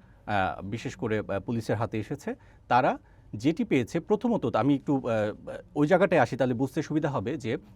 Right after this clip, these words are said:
কিভাবে আসলে ওই, ওই দুইজন যে সকাল থেকে হাদির সাথে ছিল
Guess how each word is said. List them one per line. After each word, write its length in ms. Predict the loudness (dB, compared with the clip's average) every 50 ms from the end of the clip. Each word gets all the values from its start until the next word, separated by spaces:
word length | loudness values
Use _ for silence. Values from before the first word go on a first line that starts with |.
| -10 -4
কিভাবে 440 | -2 -2 2 2 2 4 4 4 4
আসলে 280 | 4 2 0 -2 -2 -2 -6 -14 -10 -6
ওই, 180 | -4 -4 -4 -4 -8 -10
ওই 160 | -8 -8 -6
দুইজন 400 | -4 -4 -2 -2 0 -2 -2 -2
যে 140 | -2 -4 -2
সকাল 320 | -2 -2 0 0 0 0
থেকে 240 | 0 -2 -2 0 0
হাদির 220 | 2 0 0 0
সাথে 240 | -2 -4 -4 -4 -6
ছিল 300 | -6 -4 -4 -4 -4